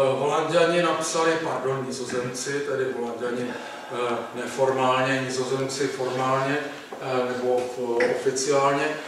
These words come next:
napsali na dres Dutch, nebo Němci German, nebo, eh, Poláci Polish, takže,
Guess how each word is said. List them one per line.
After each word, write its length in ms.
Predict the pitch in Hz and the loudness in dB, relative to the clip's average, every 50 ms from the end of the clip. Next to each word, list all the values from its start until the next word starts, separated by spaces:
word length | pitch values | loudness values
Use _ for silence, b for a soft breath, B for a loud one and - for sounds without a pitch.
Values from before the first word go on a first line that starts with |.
| B B B - | B B B -6
napsali 640 | 127 139 135 - - - - 147 147 147 151 151 151 | -4 -4 -4 -2 -4 -2 0 0 2 2 4 4 4
na 120 | 151 143 | 2 2
dres 320 | 139 147 156 - - - 160 | 2 2 2 2 2 4 6
Dutch, 320 | 180 180 175 - - - - - - - - - - - - - - - | 6 6 6 6 4 2 2 2 2 0 -4 -8 -12 -14 -16 -16 -12 -8
nebo 680 | 123 127 127 127 147 147 147 - 131 139 139 135 - - - - - | -6 -4 0 4 6 8 8 8 8 6 4 4 2 0 -4 -8 -6
Němci 380 | - 143 143 147 - - - 165 | -4 -2 -2 -2 -2 -2 -2 -2
German, 680 | - - - 165 160 165 180 190 190 170 - - - 131 - 123 | -2 0 2 6 6 8 8 8 6 4 4 2 2 0 -2 -4
nebo, 540 | 120 123 135 135 135 131 131 131 131 131 - - - - - - 131 | -2 0 2 4 4 6 6 4 4 2 0 -6 -10 -12 -12 -6 -2
eh, 540 | 131 131 127 127 127 127 127 123 123 123 120 123 - - - - - | 0 2 2 2 2 2 0 0 -2 -4 -6 -8 -12 -12 -10 -6 -4
Poláci 420 | - - 139 139 143 143 143 - 170 | 0 2 4 4 4 4 4 2 2
Polish, 880 | 160 - - 180 190 196 196 - - - - - - - - - - - | 0 4 6 8 10 10 10 10 10 8 4 0 -2 -4 -6 -8 -8 -4
takže, 680 | 127 123 - - - 139 143 139 139 139 139 139 139 | -4 -4 -2 0 0 2 4 6 6 6 4 4 0